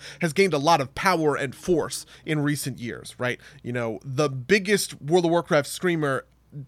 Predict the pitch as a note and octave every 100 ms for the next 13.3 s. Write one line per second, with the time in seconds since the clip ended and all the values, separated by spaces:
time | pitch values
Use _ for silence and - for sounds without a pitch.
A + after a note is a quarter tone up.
0 | - _ _ _ _ E3+ G3 - E3+ D3+
1 | E3 F3 C#3+ A2 F#2+ E2 C#2+ - - -
2 | E3+ D#3 C#3+ C3+ - - E3 G#3 - G#3
3 | D#3 - - - C3+ D3 - - - G#3+
4 | F#3 E3+ B3+ A3+ F#3+ G3 F3 C#3+ E3+ F3+
5 | G3+ G3 F3 E3+ E3 D3+ C#3+ - D3+ C3+
6 | D#3 D#3 - D3 C#3 B2 _ _ - D#3
7 | C3+ B2 A#2 A2+ C#3+ B2+ G2+ - - _
8 | A#2+ A#2+ G#2+ _ - - - C3+ C3 G3
9 | F#3+ F#3+ F3 F3 E3 D#3 D#3 C#3+ C#3 C#3+
10 | C#3 C3 B2+ - C3 A2+ A#2+ A#2 A2+ A#2
11 | A2+ B2+ C3+ A2+ A#2 B2 B2+ A#2+ B2 A3
12 | A3 F3 D#3+ - - - - C3+ C#3 C3+
13 | B2+ A#2 G#2+